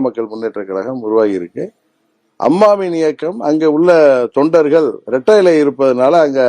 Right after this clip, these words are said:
சகித்து கொண்டு இருப்பவர்கள் கூடிய விரைவில் பழனிசாமியோட இந்த தவறான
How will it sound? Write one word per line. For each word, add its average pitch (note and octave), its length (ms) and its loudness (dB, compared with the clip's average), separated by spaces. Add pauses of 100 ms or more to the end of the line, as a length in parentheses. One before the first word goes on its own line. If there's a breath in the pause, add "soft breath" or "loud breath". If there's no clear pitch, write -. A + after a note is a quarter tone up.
(1400)
சகித்து F#3+ 360 4
கொண்டு E3+ 240 0
இருப்பவர்கள் D3+ 480 0 (460)
கூடிய F#3 240 4 (100)
விரைவில் F3 420 4 (840)
பழனிசாமியோட D#3 760 2 (100)
இந்த C3 200 -2
தவறான D#3 380 2